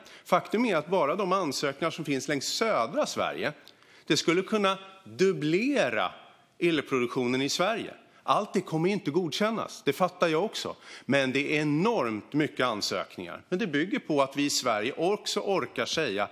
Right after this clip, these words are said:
att vi behöver mer energiproduktion i Sverige. Annars kommer priserna att öka, industrin att tacka nej till nya investeringar.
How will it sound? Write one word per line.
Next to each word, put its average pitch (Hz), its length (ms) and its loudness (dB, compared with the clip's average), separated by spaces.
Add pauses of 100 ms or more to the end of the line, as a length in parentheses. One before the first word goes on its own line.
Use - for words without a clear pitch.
(160)
att 131 180 0
vi 151 100 0
behöver 120 540 0
mer 95 420 -2 (200)
energiproduktion 101 960 -4
i 101 40 -6
Sverige. 98 420 -2 (260)
Annars 175 500 2
kommer 101 440 -2 (460)
priserna 143 440 2
att 190 140 -4
öka, 196 420 0 (360)
industrin 165 720 2
att 123 80 -2
tacka 139 280 0
nej 110 240 -2
till 113 160 -6
nya 101 200 -2
investeringar. 82 480 -10